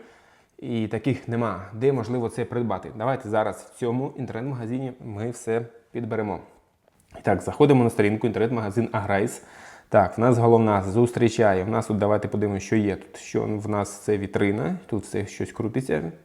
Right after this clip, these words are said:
Тобто все, що є, щоб люди побачили, що є. Казімір бачу, аналізатор ґрунту бачу, насіння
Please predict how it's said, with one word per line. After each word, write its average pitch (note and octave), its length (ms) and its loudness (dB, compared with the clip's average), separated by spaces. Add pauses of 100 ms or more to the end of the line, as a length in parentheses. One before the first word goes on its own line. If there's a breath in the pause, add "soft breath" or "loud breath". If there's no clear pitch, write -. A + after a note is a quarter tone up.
Тобто A#2+ 240 -6
все, A2+ 220 0
що A2 160 -6
є, D3+ 220 -2
щоб A2 220 -2
люди C3 220 2
побачили, A2+ 420 -4
що - 160 -6
є. G2 180 -2 (720 loud breath)
Казімір G#2+ 420 2
бачу, C#3+ 500 4 (120)
аналізатор G2+ 480 0
ґрунту C3 360 2
бачу, C3+ 400 2
насіння G#2+ 600 0